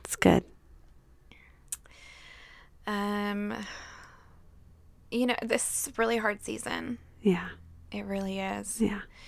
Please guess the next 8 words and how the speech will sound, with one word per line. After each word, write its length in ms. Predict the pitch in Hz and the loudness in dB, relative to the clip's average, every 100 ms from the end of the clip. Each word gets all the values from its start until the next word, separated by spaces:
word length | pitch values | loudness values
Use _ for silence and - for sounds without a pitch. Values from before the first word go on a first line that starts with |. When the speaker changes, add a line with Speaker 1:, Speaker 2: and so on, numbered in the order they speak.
| - - - - - - - - - | -18 -18 -18 -20 -20 -20 -20 -18 -8
Speaker 2:
I 60 | 208 | -6
just 300 | 208 - - | -6 -6 -4
feel 120 | 208 | -2
like 240 | 202 - | -4 -4
I'm, 240 | 190 190 - - | -6 -6 -8 -6
I'm 200 | 190 180 | -6 -4
just 680 | - 185 175 - - - - | -2 -2 -2 -6 -8 -10 -4
surviving. 720 | 190 180 - - - 226 | -4 -2 -4 -6 -8 -10